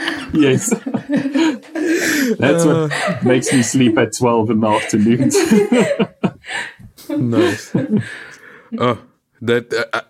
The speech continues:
Speaker 2: I really like the analogy of the stagecoach though, because that, that it, it, it clearly, it clearly identifies the role of the, the manager in that space. And I think that that can sort of be applied to managers of every discipline, like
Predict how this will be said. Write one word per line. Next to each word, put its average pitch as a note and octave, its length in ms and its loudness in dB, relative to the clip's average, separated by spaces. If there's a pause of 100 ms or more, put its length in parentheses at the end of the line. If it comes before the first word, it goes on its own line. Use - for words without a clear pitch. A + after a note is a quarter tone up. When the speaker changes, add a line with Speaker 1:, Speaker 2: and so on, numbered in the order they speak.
Speaker 2:
I - 40 -2
really D3 220 -2
like C#3 220 -2
the C3 80 -2
analogy A#2 400 -4
of A2 80 -4
the G2+ 80 -8
stagecoach A2 580 -6
though, G#2 140 -4
because G2 320 -6
that, A2+ 240 -4
that A2 220 -6 (280)
it, G2+ 220 -8
it, G2+ 160 -12 (100)
it A2 180 -6
clearly, B2+ 460 -2 (340)
it A2+ 80 -6
clearly B2+ 260 0
identifies G2+ 600 -4
the F#2+ 100 -4
role F2+ 500 -4
of F2 220 -8
the, F2 380 -8 (380)
the F#2 160 -6
manager F#2 440 -4
in F2+ 120 -6
that F#2 200 -6
space. - 300 -6
And G#2 80 -4
I G#2 60 -2
think A2+ 240 -4
that G2+ 220 -4 (100)
that G2 340 -6 (100)
can F#2+ 180 -4
sort G2+ 180 -2
of F#2+ 60 -6
be G2+ 60 0
applied F#2 360 -4
to F#2+ 80 -6
managers F2+ 560 -4
of E2+ 220 -10 (440)
every F2+ 300 -2
discipline, F2 560 -6
like - 260 -12